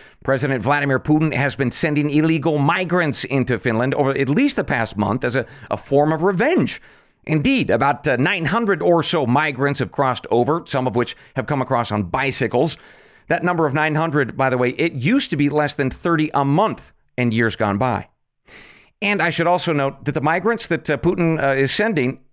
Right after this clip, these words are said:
they are all from the Middle East and Northern Africa. So now the question is, with the border shut between those two countries, will this affect the crossing of illegals? And that's interesting for a few reasons, but especially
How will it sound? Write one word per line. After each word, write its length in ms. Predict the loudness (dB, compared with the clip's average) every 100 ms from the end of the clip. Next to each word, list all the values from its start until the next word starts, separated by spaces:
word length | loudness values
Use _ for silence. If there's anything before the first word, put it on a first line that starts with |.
| -4
they 180 | 0
are 160 | 2 2
all 360 | 4 4 4 2
from 220 | 0 0
the 60 |
Middle 220 | 2 2 2
East 400 | 0 -2 -6 -14 _ _ -6
and 140 | -2
Northern 260 | 0 0 0
Africa. 440 | 0 0 -2 -4 -10 _ _ _ _ _ -20 -20 -20 -20 -16
So 160 | -4 0
now 140 | 2
the 80 | 2
question 380 | 2 2 2 2
is, 280 | 2 2 0
with 120 | -2
the 80 | -4
border 680 | 2 4 4 4 2 2 -4
shut 440 | -2 -2 -2 -4
between 360 | -4 0 0 0
those 200 | -2 0
two 160 | -2
countries, 640 | 0 -4 -4 -2 0 -2 -4 -14 _ _
will 180 | -2 0
this 320 | 2 0 0 -2
affect 420 | -4 -2 -2 -2
the 40 | -8
crossing 540 | -2 -2 0 -2 0
of 180 | 0 -2
illegals? 600 | 0 2 2 0 -6 -14 _ _ -2
And 200 | 0 2
that's 180 | 0 0
interesting 480 | -2 -2 0 -2
for 200 | 0 0
a 40 | 0
few 300 | 0 2 4
reasons, 500 | 2 2 0 -2 -2
but 160 | -2
especially 640 | 0 0 0 -2 -2 -4 -6